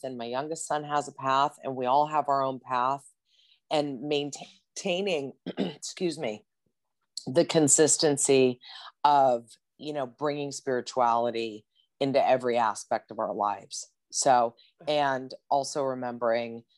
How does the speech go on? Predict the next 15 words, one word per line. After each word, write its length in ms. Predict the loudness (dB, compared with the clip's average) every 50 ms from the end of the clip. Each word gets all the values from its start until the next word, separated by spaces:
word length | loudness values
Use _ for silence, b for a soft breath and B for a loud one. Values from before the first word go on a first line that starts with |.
| _ _ _
that 80 | 2 4
I 100 | 4 2
can 160 | 2 0 0
always 340 | 2 2 2 0 -2 -4 -4
start 280 | 0 0 0 0 0
over, 380 | -2 -6 -6 -6 -8 -12 -12 -16 _ _ _ _ 2
right? 300 | 4 4 4 4 2 -2
Because 320 | -6 -2 -2 -2 0 2
there 200 | 2 4 4 2
have 140 | 2 0 -2
been 140 | -2 -2 -2
a 60 | -2
lot 340 | -2 2 4 4 4 4 2
of 80 | -2
days 560 | -4 -2 -2 -2 -2 -4 -6 -8 -12 -14 -16